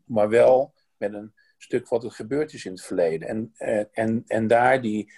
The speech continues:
ook zorgen dat het inclusief is. Dus dat betekent dat je niet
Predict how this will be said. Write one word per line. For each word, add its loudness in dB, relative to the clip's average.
ook -2
zorgen -2
dat 0
het -10
inclusief -4
is. -6
Dus -4
dat -18
betekent 2
dat 0
je -8
niet -4